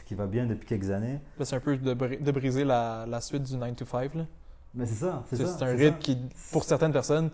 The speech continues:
Speaker 2: sont pas capables de sortir de ça, là, sont
Speaker 1: C'est ça,
Speaker 2: stuck.
Speaker 1: c'est ça. Puis je, puis je viens, après presque trois ans, je viens de réaliser que c'est ça qui donne une balance à ma vie. C'est de, d'être très cartésien le jour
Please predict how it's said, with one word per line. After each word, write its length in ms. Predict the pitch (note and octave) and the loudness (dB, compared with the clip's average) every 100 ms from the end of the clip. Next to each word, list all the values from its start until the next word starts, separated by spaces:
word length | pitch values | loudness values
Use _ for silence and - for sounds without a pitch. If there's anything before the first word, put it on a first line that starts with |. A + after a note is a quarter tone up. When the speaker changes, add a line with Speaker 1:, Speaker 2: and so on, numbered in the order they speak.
| - | -6
Speaker 2:
sont 140 | - - - - | -16 -16 -16 4
pas 120 | E3+ | 4
capables 280 | C3+ C#3+ D3 | 6 6 6
de 40 | |
sortir 260 | B2+ A#2+ C3 | 2 0 -2
de 80 | A#2 | 2
ça, 200 | D3+ C#3+ | 4 4
là, 140 | C3+ | 2
sont 160 | - A#2+ | -2 -2
Speaker 1:
C'est 80 | |
ça, 120 | A#2 D#3 | 2 6
Speaker 2:
stuck. 360 | E3 - - - | 6 6 -6 -8
Speaker 1:
c'est 120 | - | -6
ça. 240 | A#2+ D#3 - | -2 -2 -4
Puis 140 | - A#2+ | -2 2
je, 120 | B2+ | 2
puis 320 | C3 - A#2 | 2 -2 -2
je 80 | A2+ | 0
viens, 420 | A2 A2+ D3+ E3 | 0 2 0 0
après 320 | A2+ - C#3+ A#2+ - - | -2 0 0 0 -2 -4
presque 280 | D3 D3 A#2+ | -2 -2 -2
trois 360 | - B2 A2+ | 0 2 2
ans, 160 | C#3+ D3 | 0 -2
je 80 | G#2 | 2
viens 120 | C#3 | 2
de 80 | A2+ | 4
réaliser 500 | A2+ G#2+ G2+ B2 C3+ - - - - | 2 2 0 -2 -4 -12 -20 -20 -6
que 80 | A#2+ | -2
c'est 100 | - | 2
ça 140 | D3 | 2
qui 200 | C#3+ A#2+ G2+ | 2 0 0
donne 240 | G#2 B2 | 2 2
une 120 | A2+ | 2
balance 380 | G#2 G#2+ A#2 - | 0 -2 -4 -6
à 40 | G2+ | -8
ma 140 | G2 | -8
vie. 180 | G2+ G#2 - - - - | -8 -10 -14 -20 -20 -20
C'est 200 | - - | -12 -6
de, 440 | G#2 G#2 G#2+ G#2 G#2 | 0 2 2 2 0
d'être 380 | G2 F#2+ B2+ - | 0 4 4 4
très 220 | - D3 | 4 4
cartésien 580 | D3 A#2 - A2+ G#2 B2 | 4 0 0 0 0 0
le 140 | A2 | 0
jour 340 | G2+ A2+ C#3 | -2 -4 -6